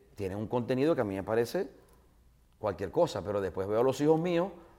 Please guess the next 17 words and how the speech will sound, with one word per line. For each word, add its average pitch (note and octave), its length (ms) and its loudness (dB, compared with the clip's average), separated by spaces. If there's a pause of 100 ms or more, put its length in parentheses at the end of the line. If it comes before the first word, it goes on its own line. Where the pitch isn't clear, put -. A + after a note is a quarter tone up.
(260)
que A2 100 -2
son A2+ 220 -2
fan D#3 500 6 (280)
de A2 100 -2
eso A2 140 0
que A#2 60 -2
a C3 40 0
mí C#3 80 0
me C#3 60 0
parece C#3 220 0
cualquier C#3+ 220 -2
cosa D#3+ 200 -2
y - 20 2
digo, C#3+ 160 2
"Esto G#2+ 100 -4
está F#2+ 160 -4
bien". G#3+ 320 0